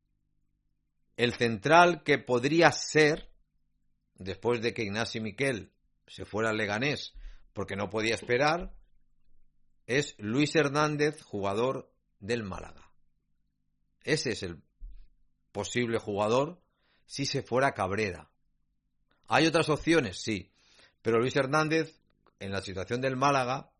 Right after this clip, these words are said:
sale mucho más barato. Y tampoco tenemos tanto dinero, que quede claro.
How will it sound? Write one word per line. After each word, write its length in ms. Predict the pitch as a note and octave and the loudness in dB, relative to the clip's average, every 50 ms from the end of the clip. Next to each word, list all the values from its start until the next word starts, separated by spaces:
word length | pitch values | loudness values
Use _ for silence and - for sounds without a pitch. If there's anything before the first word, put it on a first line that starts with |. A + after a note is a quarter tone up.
| _ _ _ _ _ _ | _ _ _ _ _ _
sale 300 | - - - A#2 A#2+ B2 | -10 -6 -4 -2 0 0
mucho 280 | A2+ A2 G2+ - - F#2 | -2 -4 -6 -6 -6 -6
más 160 | F#2 F2 E2+ | -6 -6 -8
barato. 360 | E2+ E2 E2 D#2+ - - - - - - - - _ _ _ _ _ _ _ _ _ _ _ _ _ _ _ _ _ _ _ _ _ _ _ _ _ _ _ _ _ _ _ _ _ _ _ _ _ _ _ | -10 -14 -16 -18 -18 -18 -20 -20 -20 -20 -20 -20 _ _ _ _ _ _ _ _ _ _ _ _ _ _ _ _ _ _ _ _ _ _ _ _ _ _ _ _ _ _ _ _ _ _ _ _ _ _ _
Y 140 | - - G2 | -14 -12 -12
tampoco 420 | - - E2 D#2+ - F#2+ F2+ G2 - | -10 -10 -10 -10 -8 -8 -6 -6 -4
tenemos 480 | F2 F2+ A#2 E3 F#3 D3+ A2+ F2 - | -2 0 0 0 2 0 -2 -2 -4
tanto 320 | - G2+ F2 E2+ - F2 E2+ | -4 -6 -6 -6 -6 -8 -8
dinero, 420 | F2 F2 F#2 F#2 F2+ F2+ F2 - - - - - _ _ _ _ _ _ | -6 -6 -6 -8 -8 -10 -14 -18 -18 -20 -20 -20 _ _ _ _ _ _
que 140 | - - F2 | -10 -6 -4
quede 200 | E2+ F2 F2+ F#2 | -2 -2 -2 -2
claro. 360 | - B2 C#3+ D#3+ C3+ F#2+ F2 | -2 0 0 0 0 -2 -6